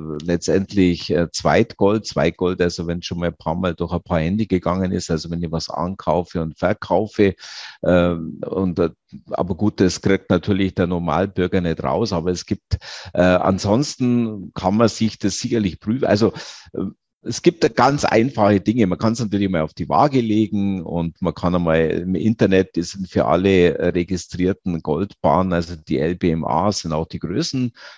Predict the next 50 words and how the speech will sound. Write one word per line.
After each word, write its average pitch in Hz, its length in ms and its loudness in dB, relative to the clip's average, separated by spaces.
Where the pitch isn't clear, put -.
drin. 117 240 4
Man 95 120 4
kann 85 260 -4
also 85 200 -2
anhand 82 320 -2
der 90 80 0
Größe, 92 760 0
wenn 76 180 -6
man's 80 200 -8
dann 76 200 -4
einmal 78 340 -4
nachmisst 95 720 0
und 82 160 -12
kann 80 160 -4
einmal 87 180 -4
auf 78 100 -8
das 80 220 -6
auf 76 160 -4
die 73 160 -8
Waage 92 320 0
legen, 87 460 -6
da 73 120 0
weiß 90 300 0
ich 90 80 -2
dann 80 200 0
schon 87 140 -4
ungefähr, 87 560 0
habe 85 220 0
ich 82 40 2
einen 78 120 -4
richtigen 85 760 -6
oder 80 400 -6
falschen. 98 560 -2
Klar, 80 260 0
es 101 120 -2
gibt - 160 -8
natürlich 87 300 -2
ein 82 40 -4
Metall 82 460 -2
wie 80 120 -2
Wolfram, 92 540 -2
das 80 160 -10
gleiche 80 320 -2
Dichte 90 440 -12
wie 76 80 -6
Gold, 101 340 -2
das 82 80 -8
ist 80 80 -18
wieder 85 160 -6
problematisch. 82 880 -4